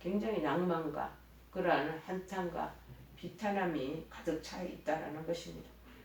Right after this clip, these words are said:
이러한 사람들은 소망 되신 유일한 하나님을 까마득하게 잊어버리는 것. 믿었기는 옛날에 믿었는데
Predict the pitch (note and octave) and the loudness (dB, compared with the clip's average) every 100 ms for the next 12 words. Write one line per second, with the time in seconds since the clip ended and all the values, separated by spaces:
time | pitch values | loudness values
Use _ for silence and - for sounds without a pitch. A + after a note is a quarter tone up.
0 | - - A3 B3 A#3+ A3 G3 F#3+ F3+ F3 | -16 0 10 12 12 6 2 2 2 4
1 | E3 - G3+ A3 A3+ G#3 G#3 F#3 E3+ F3 | 4 2 4 6 6 4 2 0 0 2
2 | G3+ E3+ D#3 F#3 F#3 E3 C#3+ D3 D3+ - | 4 4 4 2 2 4 4 2 2 -2
3 | - - - - - - A#3+ - - - | -10 -20 -20 -16 -14 -12 -10 -10 -12 -12
4 | - - B3 A#3 - - - G3 G3 A3+ | -8 -4 -2 0 0 -2 -6 -2 2 4
5 | A3 G2+ F#2 E3+ - - - - - G#3+ | 2 0 -6 -8 -14 -18 -20 -18 -2 4
6 | B3+ B3 - A3 A3 G#3 - F3+ G3 G3+ | 6 6 4 0 2 4 6 6 6 6
7 | F3+ F3 F#3 F#3 E3+ D#3+ F3 E3+ | 4 4 2 2 2 4 4 4